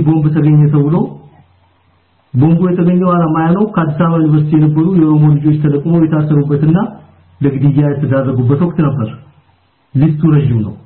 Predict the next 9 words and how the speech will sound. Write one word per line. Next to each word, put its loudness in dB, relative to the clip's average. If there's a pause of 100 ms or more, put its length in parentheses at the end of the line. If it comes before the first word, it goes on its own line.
(580)
በኢህአዴግ 0 (140)
ጊዜ -2
ምን 2
ይመስላል? 0 (1120)
የዩቲዩብን 2
ያጥለቀለቀ 0
አንድ 0
ነገር 0
ነበር። -2